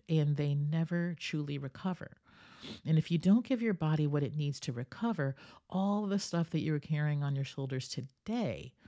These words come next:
you carry it into the next day and the next, and then it builds up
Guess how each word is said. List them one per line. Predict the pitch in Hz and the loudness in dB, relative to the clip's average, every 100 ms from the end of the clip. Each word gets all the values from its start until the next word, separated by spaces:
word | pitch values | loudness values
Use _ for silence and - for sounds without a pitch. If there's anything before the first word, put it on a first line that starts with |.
| - - - - | -20 -20 -20 -2
you | 160 147 | 0 0
carry | 175 165 170 170 | 2 4 4 2
it | - | 2
into | 156 151 - 147 147 135 | 0 2 0 0 0 -2
the | 156 | 0
next | 147 151 - - | 2 0 -4 -8
day | - - - - | -8 -8 -8 0
and | 156 | 2
the | 156 | 4
next, | 151 135 - | 2 -2 -2
and | - 156 | 0 2
then | 151 | 4
it | 151 - | 2 0
builds | 185 214 202 - | 2 2 0 0
up | 165 | 0